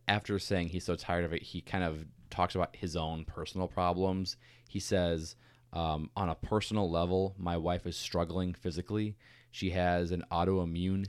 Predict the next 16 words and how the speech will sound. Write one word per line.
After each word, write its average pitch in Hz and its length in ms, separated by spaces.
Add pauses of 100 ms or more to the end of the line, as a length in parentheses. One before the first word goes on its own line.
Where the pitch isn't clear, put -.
disease 98 580
that 90 100
is 76 160
greatly, 101 600 (680)
uh, 78 320
increasing, 95 800 (280)
causing 92 540
her 82 280
pain 90 600 (460)
and 85 160
suffering 101 600
as 85 200
the 87 80
weeks 80 320
drag 78 380
on. 82 400